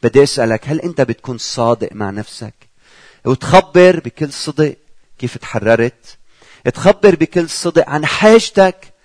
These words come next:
للشفاء؟ إذا ما بتعرف تعلن عن حاجتك للشفاء، ستبقى مريضًا، ورح تبقى هيدا الرصاصة موجودة بقلبك. الأمر الثالث، من بعد ما تكون صادق مع نفسك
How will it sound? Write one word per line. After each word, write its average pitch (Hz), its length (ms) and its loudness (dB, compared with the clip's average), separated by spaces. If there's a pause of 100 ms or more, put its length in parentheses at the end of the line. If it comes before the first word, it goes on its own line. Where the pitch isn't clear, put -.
(120)
للشفاء؟ 131 720 -2 (680)
إذا 113 180 -2
ما 135 120 2
بتعرف 147 580 2
تعلن 135 420 0
عن 117 120 -2
حاجتك 117 500 -8
للشفاء، 107 560 -6 (340)
ستبقى 131 760 -8
مريضًا، 127 680 -10 (760)
ورح 107 240 -4
تبقى 117 420 0
هيدا 117 260 0
الرصاصة 107 800 -2 (420)
موجودة 95 560 -10
بقلبك. - 760 -18 (1000)
الأمر 170 220 4
الثالث، 160 600 2
من 120 160 -4
بعد 127 280 4
ما 117 80 -4
تكون 123 240 -8
صادق 123 440 0
مع 104 160 -2
نفسك 110 640 -4